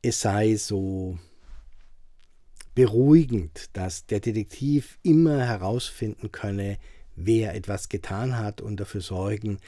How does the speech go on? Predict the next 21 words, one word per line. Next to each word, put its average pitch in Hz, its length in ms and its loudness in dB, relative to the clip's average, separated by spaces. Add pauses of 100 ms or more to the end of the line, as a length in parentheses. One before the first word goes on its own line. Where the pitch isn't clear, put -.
(340)
dass - 420 -8 (140)
die 117 100 -2
Schuldigen 107 500 2
bestraft 85 520 -10
werden. - 260 -14 (920)
Mal 113 140 0
abgesehen 131 580 0
davon, 117 460 -2
dass 95 160 -6
wenn 101 120 -6
man 98 100 -6
sich - 280 -10 (920)
klassische - 500 0
Whodunits 107 520 -2
anguckt, 151 580 -4
man 123 160 -6
auch - 480 2 (560)
zugegeben 135 640 2
Ausnahmen 107 720 2
findet, 98 540 -8
in 135 320 -2